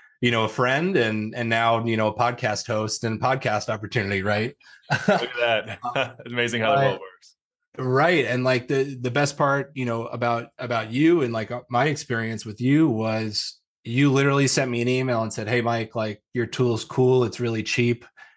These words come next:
Speaker 1: And that, that was part of the reason why I wanted to do it. I was like, "Okay, if I can make this ten X cheaper and a little bit better, like, I'll be able to get this whole market." And, you know, that was a theory and it, and it, it worked and is kinda now core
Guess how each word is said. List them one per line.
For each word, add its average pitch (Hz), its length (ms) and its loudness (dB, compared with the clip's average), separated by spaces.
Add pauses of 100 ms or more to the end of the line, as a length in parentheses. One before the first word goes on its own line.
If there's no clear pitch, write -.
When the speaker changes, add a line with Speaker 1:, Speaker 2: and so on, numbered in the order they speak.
Speaker 1:
And 123 220 2
that, 139 180 -2
that 156 140 4
was 165 140 2
part 151 160 2
of 139 80 2
the 123 60 4
reason 131 240 2
why 127 120 4
I 120 60 2
wanted 117 200 0
to 104 60 -8
do 135 180 0
it. 110 60 -2
I 107 40 0
was 107 140 -4
like, 113 100 -6
"Okay, 104 360 -6 (280)
if 110 160 0
I 135 140 4
can 147 120 2
make 143 200 2
this 123 200 0
ten 127 260 0
X 123 280 0
cheaper 107 760 -4
and 113 100 -2
a 104 60 0
little 123 260 2
bit 110 240 -2
better, 104 540 0 (160)
like, 113 120 -2
I'll 113 100 2
be 120 160 2
able 117 140 4
to 113 60 -2
get 110 140 -2
this 104 160 -6
whole 107 160 2
market." 104 540 -6 (260)
And, 107 500 -2
you 117 60 -4
know, 110 100 0
that 120 180 2
was 113 120 -2
a 107 60 2
theory 117 520 2
and 104 120 -6
it, 101 120 -6 (300)
and 110 120 -4
it, 101 200 -6 (160)
it 113 180 -2
worked 127 400 2
and 107 140 0
is 101 160 -4
kinda 107 260 -2
now 113 360 0
core 113 560 0